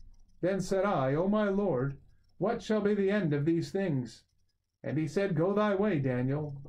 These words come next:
for the words are closed up and sealed to the time of the end. Many shall be purified and made white and tried, but the wicked shall do wickedly,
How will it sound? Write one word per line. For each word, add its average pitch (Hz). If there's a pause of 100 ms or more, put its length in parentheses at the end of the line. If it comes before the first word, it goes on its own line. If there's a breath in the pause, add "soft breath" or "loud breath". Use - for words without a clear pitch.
for 151
the 147
words 185
are 170
closed 196
up 170
and 160
sealed 135
to 156
the 151
time 143
of 131
the 139
end. 127 (580 loud breath)
Many 143
shall 170
be 170
purified 156
and 147
made 165
white 175
and 180
tried, 139 (400 loud breath)
but 165
the 180
wicked 208
shall 196
do 202
wickedly, 135